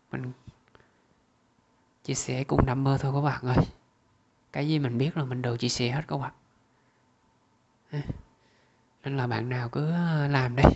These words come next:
đam mê thì cứ làm đi. Không việc gì phải sợ thôi các bạn.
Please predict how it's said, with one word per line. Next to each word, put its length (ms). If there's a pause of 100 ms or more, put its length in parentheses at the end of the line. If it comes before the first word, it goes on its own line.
(120)
đam 200
mê 180
thì 100
cứ 160
làm 300
đi. 80 (1800)
Không 240
việc 160
gì 120
phải 120
sợ 280
thôi 180
các 80
bạn. 140